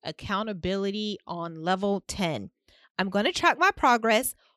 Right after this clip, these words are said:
on Instagram, so you can follow me at Creative D B A. That's my handle,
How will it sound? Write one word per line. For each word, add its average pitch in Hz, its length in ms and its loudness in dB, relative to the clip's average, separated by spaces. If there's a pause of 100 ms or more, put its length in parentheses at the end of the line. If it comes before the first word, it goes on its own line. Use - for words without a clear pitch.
(180)
on 226 360 4
Instagram, 208 640 0
so - 160 -6
you 202 140 -6
can 208 160 -10
follow 208 340 0
me 269 420 -8
at 202 400 -2
Creative 220 540 0
D 233 160 -6
B 226 200 0
A. 190 280 4 (840)
That's 196 240 0
my 226 120 2
handle, 208 560 0